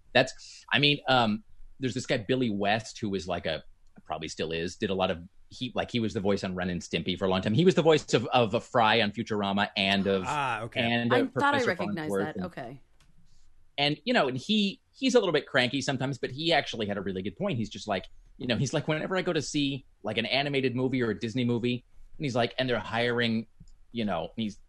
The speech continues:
Speaker 1: uh, you know, and he's, he's like, and they're hiring Rob Schneider or somebody." He's like, "That just pisses me off." He's like, "They're just hiring that guy 'cause he's Rob Schneider." He's like, "He doesn't know what the fuck he's doing."
Speaker 3: <laughs>
Speaker 1: It's like, "I do this for a living. Like, I am good at this. He's,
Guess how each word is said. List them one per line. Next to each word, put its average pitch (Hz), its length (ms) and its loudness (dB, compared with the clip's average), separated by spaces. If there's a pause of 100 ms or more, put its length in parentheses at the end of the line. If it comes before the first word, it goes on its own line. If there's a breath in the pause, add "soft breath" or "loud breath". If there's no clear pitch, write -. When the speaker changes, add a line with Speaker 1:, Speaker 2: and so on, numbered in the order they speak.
(360)
Speaker 1:
uh, 82 500 -14
you 98 100 -8
know, 85 200 -6
and 98 80 -6
he's, 95 160 -6
he's 92 140 -6
like, 90 160 -2
and 107 80 4
they're 104 80 4
hiring 117 340 2
Rob 101 240 4
Schneider 107 420 4
or 98 80 4
somebody." 92 500 4
He's 123 160 0
like, 135 180 6
"That 240 100 2
just 247 200 0
pisses 170 260 -2
me 131 140 -4
off." 131 220 0
He's 98 140 -8
like, 107 140 -4
"They're 127 100 -8
just 156 140 -4
hiring 143 420 -4
that 113 140 -2
guy 110 180 0
'cause 95 80 -8
he's 104 140 -4
Rob 104 180 4
Schneider." 113 360 -4
He's 92 140 -6
like, 123 140 -2
"He - 60 -14
doesn't 220 160 -4
know 123 40 -2
what - 80 -6
the 95 140 -4
fuck - 140 -6
he's - 160 -10
doing." 160 440 -4
Speaker 3:
<laughs> - 100 -20
Speaker 1:
It's 175 240 -6
like, 165 200 2 (140)
"I 170 180 6
do 240 180 2
this 214 160 4
for - 160 0
a 185 100 4
living. 175 500 2 (100)
Like, 107 300 0
I 151 240 4
am 185 160 4
good 170 180 2
at 156 140 -2
this. 110 240 4
He's, 160 280 2